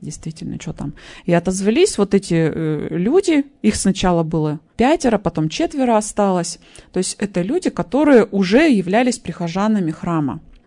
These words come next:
Но они такие ещё тоже в массе своей. Тро-, трое из четырёх были новенькие такие, новоначальные прихожане. И вот мы им показывали также приёмы,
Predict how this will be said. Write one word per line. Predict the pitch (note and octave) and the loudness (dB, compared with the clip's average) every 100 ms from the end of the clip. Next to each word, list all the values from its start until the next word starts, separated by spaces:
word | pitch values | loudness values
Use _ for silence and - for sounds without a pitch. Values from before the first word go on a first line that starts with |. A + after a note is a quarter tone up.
| - | 6
Но | |
они | C#4 B3+ | 6 6
такие | G#3 G3 | 2 -2
ещё | - - | -2 -2
тоже | F#3+ E3+ D3 - - - - - _ | -2 -2 -6 -10 -18 -18 -20 -20 _
в | E3+ F#3+ | -4 2
массе | A3+ B3+ G3+ | 2 0 -4
своей. | - E3 D#3+ D#3 D3 _ _ - | -4 -4 -2 -4 -6 _ _ 0
Тро-, | A#3 B3+ | 4 4
трое | - D4 D4 | 4 4 6
из | A#3+ | 4
четырёх | - G#3 A#3 D4 | 0 -2 0 0
были | F3+ A3 G#3 | 2 2 2
новенькие | F#3+ D#3 D#3 D3+ - | 0 0 -4 -6 -12
такие, | - - - - | -18 -12 -10 -6
новоначальные | F#3 F3+ G3 G3 - E3+ D3+ D3 | -4 -2 -2 -2 -2 -2 -2 -6
прихожане. | - - D3 D#3+ C#3 - - | -10 -12 -10 -10 -12 -14 -8
И | F#3 | -4
вот | F#3 A#3+ | 0 2
мы | G#3 | 2
им | F3 | 0
показывали | F3+ - E4 F4+ D4 A#3 | 0 2 2 4 2 2
также | G#3 A3 A#3 F#3 - _ _ | 4 4 4 0 -6 _ _
приёмы, | E3 E3+ A3+ F4+ D#4+ | -4 2 4 6 4